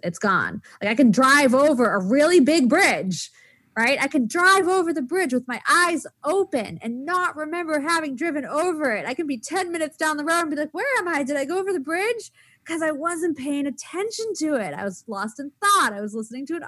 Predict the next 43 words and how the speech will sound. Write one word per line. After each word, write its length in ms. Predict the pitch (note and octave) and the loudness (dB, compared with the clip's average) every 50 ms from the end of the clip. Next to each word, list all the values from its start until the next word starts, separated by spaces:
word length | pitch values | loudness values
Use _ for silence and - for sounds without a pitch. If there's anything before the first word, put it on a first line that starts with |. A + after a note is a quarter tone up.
| - F4 | -4 -4
audiobook. 400 | F#4+ F#4+ F4+ E4 B3+ A#3 F#3+ - | -2 -2 -2 -2 -4 -6 -6 -8
I've 140 | G#3+ A3 - | -10 -12 -12
seen 240 | - F4+ F#4+ G4+ G4 | -10 -10 -10 -8 -6
that 180 | F4 D4 B3+ B3+ | -6 -6 -4 -4
bridge 160 | A#3+ G#3 F#3+ | -6 -8 -6
before. 360 | G#3+ G#3+ - - G3+ F#3 F3+ F3+ | -8 -10 -10 -10 -14 -14 -14 -14
It's 160 | - _ - | -16 _ -12
not 120 | G3+ G3+ B3 | -10 -8 -8
interesting. 600 | F#4 G4+ - D4+ C4+ - - G3+ E3 C#3 C3 _ _ _ _ _ _ _ _ _ _ _ _ _ - | -8 -8 -8 -8 -10 -8 -8 -12 -12 -12 -14 _ _ _ _ _ _ _ _ _ _ _ _ _ -4
Wow, 340 | A3+ D4+ F4 E4+ C4 G#3 F#3 | 0 2 4 4 4 4 2
right? 280 | F#3+ G3+ G#3 B3 C#4 - | 2 0 -2 -2 -4 -4
So 220 | - D4+ C#4 C4 C4 - - - - _ | -2 -2 -2 -2 -2 -4 -12 -20 -16 _
you 200 | - C#4+ F4+ G#4 G#4 | -2 2 2 2 0
can't 320 | - F#4 G4+ F#4 - - _ _ _ _ _ _ - | -2 -4 -6 -6 -6 -8 _ _ _ _ _ _ -8
remember 360 | B3+ D4+ D4+ F4 F#4 E4 D#4 | -4 -4 -2 -2 -2 -2 -2
what's 200 | C#4+ C4+ - - | -4 -4 -4 -4
right 160 | D4+ C#4 A3+ | -6 -6 -6
in 60 | A#3 A3 | -6 -6
front 220 | - F4 F#4 F#4 | -2 -2 -2 -2
of 120 | E4 C4+ | -2 -4
you 80 | B3 G#3+ | -4 -6
if 100 | F#3 F#3+ | -6 -6
you 60 | A#3 | -8
don't 160 | A#3 G#3+ - | -8 -8 -8
pay 100 | - A#3+ | -8 -8
attention 320 | A3+ A3 D#4 D4+ C#4 D4 B3 A3 | -6 -6 -6 -6 -6 -6 -4 -4
to 100 | G3+ - | -6 -6
it. 120 | - - | -6 -4
So 100 | D4+ C#4 | -2 -2
if 100 | C4 A#3 | -2 -2
you're 200 | B3+ E4 F#4+ G#4+ | -4 -4 -4 -4
trying 260 | - - F#4+ G4+ G4 | -4 -4 -6 -6 -4
to 80 | F4+ D#4+ C#4+ D#4 | -4 -6 -4 -4
do 80 | D4+ C#4+ | -6 -6
five 340 | - C#4+ B3+ B3 B3 B3 B3+ | -4 -2 -2 -2 -2 -4 -6
things 220 | A#3 A3+ A3+ G#3+ | -8 -6 -6 -6
at 120 | G#3+ - - | -6 -8 -6
once, 500 | A#3+ E4+ E4 C4 A#3+ A3+ - - - _ _ _ _ _ _ _ _ _ _ _ _ _ - _ - | -4 -2 -2 -2 -4 -6 -10 -16 -20 _ _ _ _ _ _ _ _ _ _ _ _ _ -20 _ -10
you 200 | G#3+ A3+ C#4 D4+ | -8 -6 -4 -2
are 140 | D4+ C4+ C4+ | -2 -2 -2
spreading 720 | - - - - _ - B3 B3 B3+ C4+ D4+ E4 E4 D#4+ | -4 -8 -16 -14 _ -6 -4 -2 0 0 -2 -2 -4 -4
your 200 | D#4 D4+ C#4 C4 | -2 -2 -2 -2
attention 760 | C4 B3 B3+ - A#3+ A3+ A3+ A3 G#3+ - G3 F#3+ F#3+ F#3+ F#3+ | -2 -4 -6 -10 -8 -6 -6 -6 -6 -6 -8 -10 -10 -10 -12